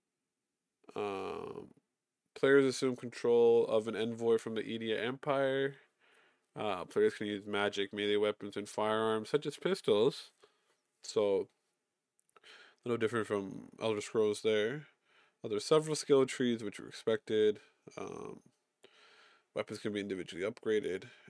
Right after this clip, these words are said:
And the interesting kind of worrisome part is, while Avowed is not a full open world game, the game features several large open zones for players to explore.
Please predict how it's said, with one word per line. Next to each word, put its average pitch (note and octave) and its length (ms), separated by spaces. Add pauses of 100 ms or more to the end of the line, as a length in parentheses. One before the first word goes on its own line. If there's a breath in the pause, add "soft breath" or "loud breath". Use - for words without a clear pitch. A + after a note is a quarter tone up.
And E2+ 440
the F#2 120
interesting C3+ 480
kind A#2 160
of G#2 120
worrisome G#2+ 420
part G#2 240
is, G#2 140
while A2+ 300
Avowed A2 300
is G#2 80
not A2 140
a G#2 40
full D#3+ 420
open A#2 260
world G#2+ 260
game, G#2+ 420 (760 loud breath)
the A#2+ 60
game A2 260
features A2 340
several A2 480
large G#2 380 (100)
open A#2+ 460
zones C3 440
for - 120
players A#2+ 580
to A#2 120
explore. A#2 760